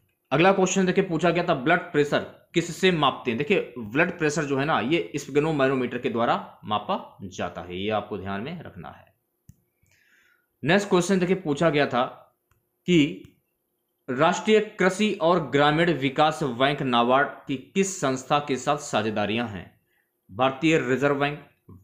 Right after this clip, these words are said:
विश्व बैंक से जुड़े संगठन, कृषि और ग्रामीण विकास के क्षेत्र में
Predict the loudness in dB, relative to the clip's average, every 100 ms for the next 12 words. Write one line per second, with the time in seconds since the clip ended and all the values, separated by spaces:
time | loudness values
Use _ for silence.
0 | -4 -2 0 -2 0 0 -2 -12 -8 -6
1 | -2 2 2 0 -6 -4 -6 -8 -8 -6
2 | -6 -4 -6 -2 -2 0 -2 -2 -2 -2
3 | -2 -8 -6 -8 -8 -10